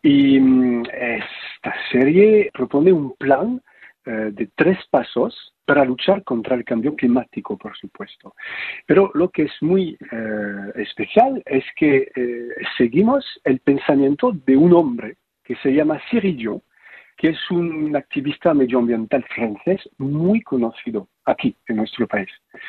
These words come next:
También quiero decir que la película fue dirigida por un gran director francés, Thierry Robert. Yo <laughs> soy solo el productor,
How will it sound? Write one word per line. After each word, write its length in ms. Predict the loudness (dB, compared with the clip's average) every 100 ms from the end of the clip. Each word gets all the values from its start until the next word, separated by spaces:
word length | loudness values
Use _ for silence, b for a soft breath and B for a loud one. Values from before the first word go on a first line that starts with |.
| B B _ _
También 380 | -2 2 2 0
quiero 260 | -2 -4 0
decir 300 | 0 0 -2
que 100 | -4
la 60 |
película 500 | -2 -2 0 2 0 0
fue 120 | -2 -2
dirigida 520 | -2 -2 0 2 2 0
por 120 | -6
un 140 | -4 -2
gran 320 | 2 4 4
director 400 | 0 -2 -6 -10
francés, 440 | -10 -14 _ -2 -2 -2
Thierry 220 | 2 2
Robert. 320 | 2 0 -6 -10 -14 -20 _ _ B B B B B B B _ _
Yo 380 | 6 6 6 -2 _ _ _
<laughs> 720 | 0 0 -2 -4 -2 -4 -2 0
soy 160 | 0 0
solo 260 | 2 2 2
el 100 | 0
productor, 560 | -6 -8 -4 0 0